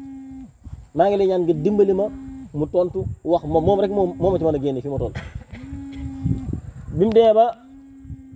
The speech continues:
waxtu, waxtu, waxtu jot, mu wax, wax waajuram jigéen ne ko, "Kan moo, kan moo jur gone gi?" Mu ne ko, "Xanaa yow, yow loolu sañ, sañ nga ko laaj. Barab sàngam koy nga koy laaj,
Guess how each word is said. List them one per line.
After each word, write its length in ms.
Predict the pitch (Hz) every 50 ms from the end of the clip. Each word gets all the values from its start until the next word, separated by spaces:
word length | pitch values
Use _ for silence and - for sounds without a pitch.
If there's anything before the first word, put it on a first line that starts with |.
| - - - _ _ - - -
waxtu, 300 | - 185 214 214 214 208 208 208 202 175
waxtu, 280 | 196 214 214 - - 190
waxtu 220 | 208 196 - 202 180
jot, 140 | 170 170 139
mu 120 | 165 170 190 202
wax, 100 | 196 -
wax 200 | - 175 196 196 190
waajuram 320 | 190 190 180 180 175 170
jigéen 220 | 160 165 170 165 165
ne 80 | 170
ko, 120 | 156 160 151 - -
"Kan 100 | - 214 226
moo, 180 | 220 214 196 180
kan 100 | - 226 233
moo 140 | 220 208 190
jur 120 | 170 175
gone 160 | 147 160 151
gi?" 60 | 147 147
Mu 60 | 175
ne 60 | 190
ko, 60 | - 175
"Xanaa 180 | 180 208 226 240
yow, 180 | 233 214 151 - - - - -
yow 100 | 139 165
loolu 160 | 196 226 226
sañ, 180 | - 208 220 220 214
sañ 120 | - 220
nga 100 | 240 233
ko 80 | 220 214
laaj. 160 | 185 160 131 - - - - - - - - - - - - - - - -
Barab 200 | 151 190 233 247
sàngam 280 | - 226 214 214 208 208
koy 100 | 208 208
nga 100 | 196 196
koy 140 | 190 196 190
laaj, 160 | 190 202 -